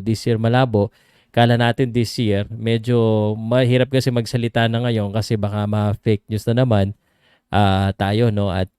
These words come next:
ah, magalit na naman yung mga tao. So, maganda kung abang-abang na lang tayo, guys, ah, para,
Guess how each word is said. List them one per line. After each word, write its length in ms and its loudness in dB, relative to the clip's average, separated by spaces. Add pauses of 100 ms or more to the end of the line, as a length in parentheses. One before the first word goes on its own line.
ah, 720 0
magalit 480 -2
na 160 -2
naman 220 -2
yung 100 -2
mga 240 -4
tao. 380 -6 (680)
So, 100 0 (520)
maganda 340 2
kung 220 -2
abang-abang 500 2
na 80 0
lang 160 -2
tayo, 240 2
guys, 540 -2 (420)
ah, 320 2
para, 640 2